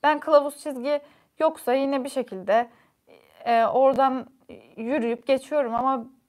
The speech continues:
yani bence tekerlekli sandalye kullanan bir kişi için bazı düzenlemelerin yokluğu oraya gitmesini engelliyor. Yani tamam, benim de belki engelliyordur ama o kadar engellediğini ben düşünmüyorum. Yani zorlanıyorum o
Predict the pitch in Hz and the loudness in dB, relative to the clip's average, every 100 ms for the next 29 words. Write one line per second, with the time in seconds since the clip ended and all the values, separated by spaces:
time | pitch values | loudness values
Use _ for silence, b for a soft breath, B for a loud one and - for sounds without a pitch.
0 | - 214 233 233 233 247 285 320 302 277 | -10 -4 -2 -2 -2 -2 -2 -4 -6 -2
1 | 269 269 269 320 - 254 254 262 269 311 | 0 0 -4 -10 -6 -2 0 -2 -2 -4
2 | 311 277 254 247 277 277 233 - - 214 | -6 -6 -4 -2 -4 -4 -8 -12 -14 -10
3 | 202 - 294 370 B B B _ 254 277 | -10 -10 -12 -12 B B B _ 8 8
4 | 294 247 247 269 269 262 262 269 285 262 | 4 0 2 2 2 -2 -2 -2 -2 -2
5 | 233 233 214 247 339 - - _ _ _ | -4 -4 -2 0 0 -4 -8 _ _ _
6 | 262 277 294 311 254 - 269 262 302 311 | 2 4 4 2 -2 -4 -6 -4 -6 -4
7 | - 240 247 247 240 233 196 190 214 226 | -4 -2 2 2 2 -2 -4 -4 -4 -4
8 | 233 233 B B _ 285 294 254 240 285 | -6 -12 B B _ 0 2 2 0 0
9 | 311 254 220 214 226 208 202 202 196 202 | 0 2 0 0 -6 -8 -6 -6 -6 -8
10 | 226 359 349 220 _ _ _ 285 - 392 | -2 -2 -2 -4 _ _ _ -2 2 2
11 | 311 277 262 262 254 254 254 269 247 220 | 4 2 2 2 2 0 -2 -2 0 0
12 | 214 - 220 202 180 190 208 b b b | -4 -12 -10 -8 -8 -10 -14 b b b
13 | - 247 220 240 247 302 320 370 359 311 | -2 -2 2 6 6 6 2 0 -2 -2
14 | 277 | 0